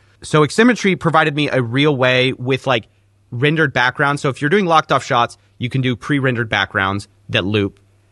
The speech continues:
And so I was like, "For anything we're doing locked off, let's film it live so I don't have to go back and, like, we don't have to spend computation or post-processing, mm-hmm. keying or anything. Like, let's just do it all live." Um, so that's our pipeline for live stuff.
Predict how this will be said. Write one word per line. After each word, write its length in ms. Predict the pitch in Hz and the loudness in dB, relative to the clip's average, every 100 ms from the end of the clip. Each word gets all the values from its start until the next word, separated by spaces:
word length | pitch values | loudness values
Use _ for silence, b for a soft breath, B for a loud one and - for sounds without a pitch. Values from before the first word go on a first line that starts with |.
| _ | _
And 180 | 120 131 | -4 -2
so 160 | - 135 | 0 2
I 40 | |
was 120 | 123 | 2
like, 220 | 127 117 - | 0 -2 -2
"For 180 | 160 - | -2 0
anything 400 | 180 214 214 190 | 2 2 2 2
we're 120 | 165 | 2
doing 540 | 147 147 147 143 143 - | 2 0 0 -2 -6 -2
locked 400 | 123 135 139 135 | 2 2 2 2
off, 400 | 120 147 - _ | 2 2 -2 _
let's 380 | 131 151 - - _ | -2 -2 -2 -20 _
film 420 | - 185 202 202 | -4 2 4 4
it 100 | - | 0
live 560 | 135 151 120 104 117 - | 2 4 4 2 -2 -2
so 140 | 156 | 0
I 80 | 139 | 2
don't 160 | 151 | 2
have 240 | 151 151 - | 2 0 -2
to 100 | 139 | -4
go 260 | 120 135 | -2 0
back 400 | 131 131 131 131 | 0 2 2 0
and, 120 | 131 120 | -4 -2
like, 300 | 110 104 _ | -2 -4 _
we 100 | 131 | -2
don't 100 | 143 | 0
have 160 | 147 147 | 0 0
to 60 | 131 | -4
spend 400 | - 139 127 113 | -6 -2 -2 -2
computation 920 | 135 127 117 - 123 - 107 101 101 _ _ _ - | 0 0 -2 -2 -2 0 -4 -4 -8 _ _ _ -2
or 160 | 120 | -2
post-processing, 1160 | - 139 131 123 - - 127 127 117 104 101 95 | 0 0 0 0 -6 0 2 2 -2 -4 -4 -4
mm-hmm. 300 | - _ _ | -8 _ _
keying 440 | - 131 123 120 117 | -4 0 2 2 0
or 40 | |
anything. 160 | 117 107 | -2 -2
Like, 160 | 127 | -2
let's 160 | 127 - | -2 -4
just 160 | 135 | -4
do 100 | 160 | 0
it 60 | 156 | 2
all 80 | 143 | 4
live." 220 | 147 98 _ b b b | 2 0 _ b b b
Um, 320 | 147 147 143 135 | 0 2 2 0
so 160 | 170 | 0
that's 240 | 165 214 254 | 2 2 2
our 100 | 214 | 0
pipeline 400 | 196 190 185 165 | 0 0 0 0
for 140 | 151 | -2
live 280 | 135 139 143 | 0 0 0
stuff. 340 | - 110 120 | -2 -2 -4